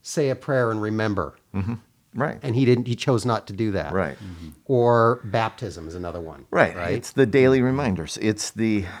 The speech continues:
Speaker 2: things that we run into. Water is a daily reminder of the sustenance of life.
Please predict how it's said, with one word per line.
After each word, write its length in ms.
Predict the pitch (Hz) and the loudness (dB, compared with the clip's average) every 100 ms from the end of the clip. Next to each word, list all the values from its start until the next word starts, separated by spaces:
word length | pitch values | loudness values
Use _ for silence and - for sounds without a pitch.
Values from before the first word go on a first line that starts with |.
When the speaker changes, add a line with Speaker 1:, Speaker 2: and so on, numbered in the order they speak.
| - - - - | -18 -20 -20 -2
Speaker 2:
things 240 | 123 117 | 0 2
that 100 | 110 | 0
we 140 | 98 98 | 0 0
run 180 | 101 | 0
into. 260 | 101 95 90 | 0 -2 -4
Water 440 | 80 95 101 98 | 0 4 4 2
is 120 | 92 87 | 0 -2
a 60 | |
daily 400 | 76 98 92 95 | -4 -2 0 0
reminder 560 | 90 87 85 80 78 78 | -2 -4 -6 -6 -6 -8
of 220 | 76 - | -10 -10
the 180 | 80 73 | -8 -8
sustenance 540 | - 85 - 85 71 | -8 -8 -8 -12 -12
of 100 | 73 | -14
life. 460 | - 50 - - | -12 -12 -12 -18